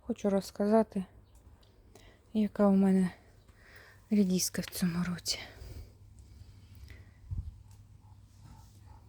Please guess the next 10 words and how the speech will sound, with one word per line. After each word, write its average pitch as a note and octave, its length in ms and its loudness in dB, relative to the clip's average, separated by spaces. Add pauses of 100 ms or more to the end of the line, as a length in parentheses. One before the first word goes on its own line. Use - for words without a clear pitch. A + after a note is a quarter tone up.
Тільки A3 260 4
поставили G3 560 -2
теплицю, C#4 560 -2 (960)
ще - 260 -10
де, G3 300 0 (140)
до F#3+ 560 0
цих - 380 -4 (120)
морозів A#3+ 460 2 (1000)
бігом G3 460 6
насадила, F3+ 680 0